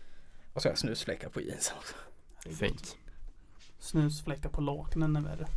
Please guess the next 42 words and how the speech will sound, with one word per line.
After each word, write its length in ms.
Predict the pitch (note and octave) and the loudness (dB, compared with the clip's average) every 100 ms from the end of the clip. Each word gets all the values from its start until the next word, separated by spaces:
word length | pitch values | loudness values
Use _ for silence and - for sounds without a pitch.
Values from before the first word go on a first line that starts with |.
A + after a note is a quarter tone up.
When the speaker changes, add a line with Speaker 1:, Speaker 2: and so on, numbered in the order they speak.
| - - | 8 10
Speaker 1:
Det 120 | D3+ | 12
blev 200 | D#3+ C#3 | 12 12
kallt 300 | E3+ G3 - | 10 10 10
idag, 200 | D3+ A2+ | 12 12
hörni. 260 | A2+ G#2+ - - - - - - - - - - | 12 12 8 6 4 4 4 4 0 0 4 6
Speaker 2:
Kallt. 560 | F#3+ D3+ - - - | 4 4 6 6 6
Speaker 1:
Kallt 260 | E3 G#3 - | 10 10 10
ute. 200 | - A2 - - - | 8 6 2 -6 2
Speaker 2:
Ja, 140 | D3+ | 6
det 80 | G3 | 8
är 60 | C3+ | 6
det. 100 | C#3 - - - - - - | 2 -6 -12 -14 -16 -18 -8
Det 60 | - | -2
var 60 | D#3+ | 2
kallt 240 | D3 C3+ | 4 8
Speaker 1:
Eller 100 | C3+ | 8
Speaker 2:
igår. 140 | C3+ | 12
Speaker 1:
i 40 | D3 | 12
morse. 320 | D3 - E3 - - | 12 12 6 4 0
Det 120 | C#3+ | 6
var 240 | D3 C#3 | 8 6
sex 300 | - D3+ D3+ | 4 2 4
minus 300 | C3+ B2 D3+ | 4 4 4
när 80 | D#3 | 2
jag 40 | |
åkte 160 | C#3+ - | 2 2
till 100 | B2 | 0
jobbet. 380 | A2+ B2+ - - - - - | 2 2 -2 -10 -14 -16 -8
Speaker 2:
Herregud, 520 | D3+ D3+ D3 C#3+ C#3+ D#3 | -6 -6 -8 -8 -8 -10
alltså. 180 | - - - - - - - - - - - - - - - - - - D#3 D3+ | -14 -16 -18 -18 -18 -18 -20 -20 -20 -20 -20 -18 -18 -20 -20 -20 -20 -8 -4 -4
Speaker 1:
Så 60 | - | -6
f-, 180 | - - | -8 -14
Speaker 2:
Det 160 | - - | -4 6
blir 120 | D3+ | 10
Speaker 1:
frost. 220 | C#3+ C#3+ | 12 12
Speaker 2:
nog 320 | C#3 C#3 C#3 | 10 8 10
mycket 440 | C#3+ D3 D3 F#3 E3+ | 12 12 10 4 6
för 100 | C#3 | 6
dem 180 | B2+ | 4
som 180 | B2 C3 | 0 0
jobbar 260 | B2+ B2+ B2+ | 0 0 0
på 360 | C3+ B2+ B2+ | 2 2 0